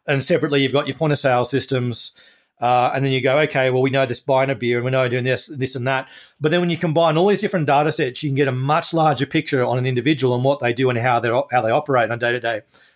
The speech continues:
basis than, than what the sum of that individual data might be. So I, I, I guess maybe some people might necessarily not have is-, issues with share information that's sort of segregated, but if there's potential for data to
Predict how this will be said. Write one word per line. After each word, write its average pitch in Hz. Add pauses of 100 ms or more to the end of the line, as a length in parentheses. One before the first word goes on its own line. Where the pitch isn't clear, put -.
basis 139
than, 131 (360)
than 135
what 139
the 135
sum 147
of 131
that 127
individual 123
data 117
might 110
be. 139
So 123 (480)
I, 156
I, 151
I 151
guess 165
maybe 151
some 156
people 151
might 135
necessarily 135
not 131
have 135
is-, 135
issues 139
with 131 (520)
share 160
information 131
that's 123
sort 151
of 107
segregated, 143
but 131 (580)
if 156
there's 147
potential 156
for 151
data 123
to 120